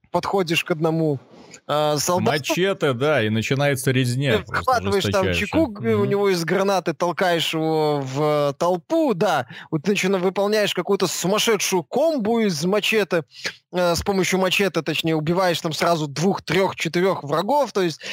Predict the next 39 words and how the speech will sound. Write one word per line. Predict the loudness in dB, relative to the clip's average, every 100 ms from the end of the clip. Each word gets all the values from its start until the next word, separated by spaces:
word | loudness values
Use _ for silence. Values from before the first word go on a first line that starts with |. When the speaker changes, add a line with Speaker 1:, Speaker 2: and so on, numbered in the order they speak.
| -10 -2
Speaker 1:
тебе | 0
никто | 0 -2 0
ничего | 0 0 0
сделать | 2 2 2 0
не |
может, | 0 0 0 0
ты |
ещё | 0 0 0
там | 0 -2
слона | -2 0 2
выпускаешь | 0 0 -6 0 0 2 0
из | -4
клетки, | 0 -2 0 -2
это | -2 -2
всё | 0 -2 0 -8 -8 -6
такая, | -2 0 0
такой | -2 0 0
вот, | 0 -4 -2
э, | 0 2 0 0 -2 -6 -12 -16 -16 -10
фестиваль | -4 -4 0 0 2 2
безумия, | 0 0 2 2 2
мафия, | 0 0 -2
типа, | -6 -8
под | -4 -4
реализм, | 0 0 0 -2 0
поэтому, | 0 2 0
я | 0
так | -2
понимаю, | -4 0 2
они | 2
не | 2 0
сделали, | 2 0 0
как | -4 -2
я |
уже | -2 0
писал, | -2 0
врагов | 0 -2 0
Speaker 2:
Ага. | 0 0 0 0
Speaker 1:
мало, | 2 0 2 2 -2